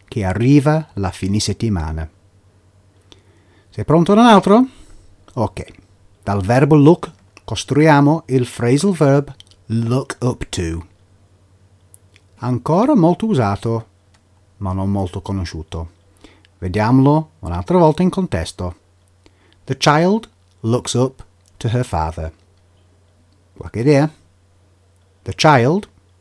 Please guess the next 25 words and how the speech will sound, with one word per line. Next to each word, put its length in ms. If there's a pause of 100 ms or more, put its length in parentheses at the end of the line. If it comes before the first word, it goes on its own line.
(240)
il 180
bambino 720
o 100
la 80
bambina, 560 (960)
looks 380
up 180
to, 420 (840)
noto 340
come 160
il 80
verbo 540 (100)
è 120
nella 200
terza 300
persona, 500 (540)
rispetta 800 (400)
o 200
ammira 540 (640)
her 100
father, 520 (380)
suo 200
padre. 540 (920)
The 120
child 520